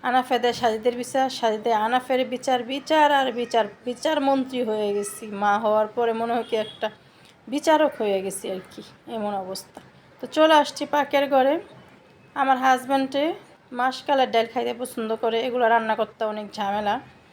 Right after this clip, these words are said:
এগুলো ভাজতে হয়, ভিজিয়ে রাখতে হয়, তারপর ধুয়ে সিদ্ধ করতে হয়, তারপর আবার বেটে নিতে হয়। যে কোনো বাটাবাটি করা শেষ, এখন চলে আসছি আবার রান্নাঘরে, রান্না করব।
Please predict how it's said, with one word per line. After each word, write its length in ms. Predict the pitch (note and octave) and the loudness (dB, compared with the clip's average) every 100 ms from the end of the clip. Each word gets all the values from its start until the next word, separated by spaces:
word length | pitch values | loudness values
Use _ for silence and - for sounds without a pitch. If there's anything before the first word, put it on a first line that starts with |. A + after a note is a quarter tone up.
| _ _ | _ _
এগুলো 180 | A#3 A#3 | 0 0
ভাজতে 440 | A3+ A#3+ G#3+ - C4 | 2 0 -2 -2 0
হয়, 280 | B3+ A3+ G#3+ | 2 0 0
ভিজিয়ে 380 | G#3+ G3 A#3 | -4 0 4
রাখতে 400 | A#3+ A#3 - - | 6 4 2 -4
হয়, 180 | A3 A3+ | 0 2
তারপর 260 | A3 G#3+ A3 | 2 0 -2
ধুয়ে 360 | G3 A3+ B3 | -6 -2 -2
সিদ্ধ 320 | B3 C4+ A3 B3 | -2 -6 -4 -2
করতে 340 | A#3 A3 A3+ | -2 -2 0
হয়, 160 | A3 G#3+ | 0 2
তারপর 320 | A3 G#3+ A3 | 0 0 0
আবার 180 | G#3+ G#3 | 0 0
বেটে 280 | A#3 A#3 B3+ | 0 0 -2
নিতে 260 | B3 B3 A3 | -2 -2 0
হয়। 200 | G#3 G#3 | 2 0
যে 140 | G#3+ | -2
কোনো 160 | A3 G#3+ | -4 -2
বাটাবাটি 520 | A3 G#3+ B3 B3 B3+ | 0 2 0 -2 -2
করা 240 | A#3 A#3 | 2 2
শেষ, 300 | A#3 B3+ D#4+ - - _ - _ - | 2 0 -2 -4 -18 _ -20 _ -10
এখন 160 | A3+ G#3+ | -8 -4
চলে 260 | B3 B3+ | 0 2
আসছি 300 | B3 B3 - | 2 0 0
আবার 420 | C4 A#3+ A#3+ B3 | 2 6 8 8
রান্নাঘরে, 500 | A#3 G#3+ G3+ G3 G3 | 6 4 0 0 0
রান্না 300 | G3+ G3+ G3 | 2 0 -2
করব। 280 | G3 G#3 G3 | -6 -6 -8